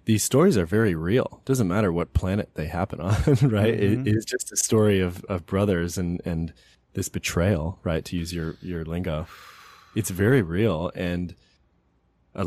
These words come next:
Speaker 1: I've heard countless people say, like, "Oh, why did Anakin go to the dark side? He's just complaining, blah, blah, blah. He's
Speaker 2: Mm-hmm.
Speaker 1: whining," all this stuff. If you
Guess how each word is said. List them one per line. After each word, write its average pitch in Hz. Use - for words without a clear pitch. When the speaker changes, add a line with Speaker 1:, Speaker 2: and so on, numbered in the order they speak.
Speaker 1:
I've 104
heard 120
countless 117
people 98
say, 85
like, 73
"Oh, 139
why 120
did 120
Anakin 113
go 110
to 104
the 98
dark 107
side? 104
He's 104
just -
complaining, 123
blah, 107
blah, 101
blah. 110
He's 104
Speaker 2:
Mm-hmm. 95
Speaker 1:
whining," 101
all 92
this 92
stuff. 95
If 113
you 107